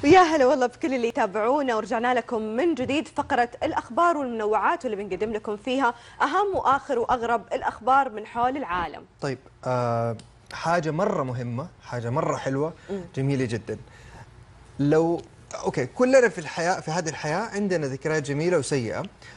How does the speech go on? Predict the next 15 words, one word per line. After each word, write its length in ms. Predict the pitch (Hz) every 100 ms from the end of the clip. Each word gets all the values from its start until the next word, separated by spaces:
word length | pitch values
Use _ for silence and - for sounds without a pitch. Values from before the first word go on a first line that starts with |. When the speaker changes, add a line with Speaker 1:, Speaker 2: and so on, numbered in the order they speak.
| -
Speaker 2:
والشيء 380 | 131 139 233 269
ال-، 160 | 233 180
ال-، 960 | 143 143 139 135 131 127 123 123 -
الشيء 260 | 135 - 214
الأوقات 500 | 185 - 147 185 185
اللي 80 | 147
يكون 180 | 190
محزن، 320 | 180 180 180 160
وأوقات 500 | 147 147 151 202 190
ال-، 200 | 147 135 - - - -
اللحظات 520 | 143 143 165 156 196
المؤلمة 500 | 180 170 180 185 190
تفضل 320 | 208 208 180 160
في 120 | -
البال 460 | 151 147 190 208